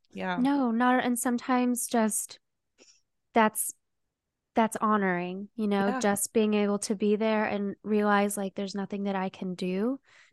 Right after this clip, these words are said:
Speaker 2: in
Speaker 1: Yeah.
Speaker 2: this moment, but I want to respect and honor what I can about it.
Speaker 1: Yep.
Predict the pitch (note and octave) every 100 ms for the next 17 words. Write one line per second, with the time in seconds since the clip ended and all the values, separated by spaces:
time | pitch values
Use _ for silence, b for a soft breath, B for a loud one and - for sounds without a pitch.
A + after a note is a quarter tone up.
0 | A#3 A#3+ B3 - B3+ B3+ C4 B3+ - G#3
1 | G3+ G#3 G3+ G3 F#3+ - - G3+ G3 F#3+
2 | - - F#3+ - F#3 F#3 F#3 F3 F3+ F3+
3 | F#3+ _ _ _ _ G#3 G3 F#3 F#3 -
4 | F3+ F3+ F3+ D3+ D3+ - E3+